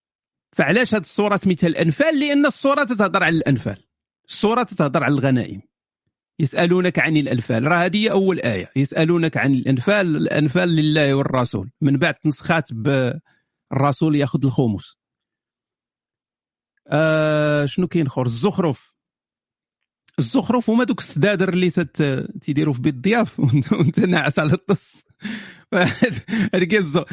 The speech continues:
الزخرف هي داك الشيء الزوين، يعني داك الشيء داك ال-، آه، يعني تقدر يكون حتى زخرف القول مثلًا، داك الشيء ال-، ال-، مثلًا الذهب والفضة، هذا الشيء كامل زخرف،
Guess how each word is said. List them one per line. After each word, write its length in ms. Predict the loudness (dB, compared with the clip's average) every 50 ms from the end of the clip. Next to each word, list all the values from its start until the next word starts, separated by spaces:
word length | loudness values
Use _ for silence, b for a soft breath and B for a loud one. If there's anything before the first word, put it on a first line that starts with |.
| -6 -4 -4
الزخرف 520 | -2 0 0 0 0 0 0 0 0 0
هي 160 | 0 0 0
داك 140 | 0 0 -2
الشيء 180 | -2 -2 -2 0
الزوين، 460 | 0 0 0 2 2 2 2 2 2
يعني 200 | 2 2 2 2
داك 160 | 0 0 -4
الشيء 220 | -4 -2 -2 -2 0
داك 220 | 0 0 0 0
ال-، 440 | 0 2 2 2 2 0 0 -2 -4 b b b b b b b -8
آه، 480 | -4 -2 -2 -2 -2 -2 -2 -4 -4 -4
يعني 320 | -4 -2 -2 0 0 -2
تقدر 340 | -2 -4 -4 -2 0 0 0
يكون 240 | 0 0 0 -2 0
حتى 180 | 0 0 0
زخرف 420 | 0 0 0 0 0 0 0 0 -2
القول 380 | 0 0 2 2 2 4 4
مثلًا، 420 | 2 2 2 0 0 0 2 0 0
داك 120 | 0 -2
الشيء 220 | -4 -4 -2 0 2
ال-، 160 | 2 2 0
ال-، 340 | 0 -2 -2 -4 -6 -8 -10 b b b b b b -10
مثلًا 460 | -8 -4 -2 0 0 0 0 0 0
الذهب 640 | 0 0 0 0 0 2 2 4 2 2 2 0 0
والفضة، 480 | -2 -2 0 0 -2 -2 -2 0 0 2
هذا 200 | 2 2 2 0
الشيء 220 | -2 -2 -4 -2
كامل 300 | 0 0 2 2 2 2
زخرف، 480 | 2 0 0 0 0 -2 -2 -4 _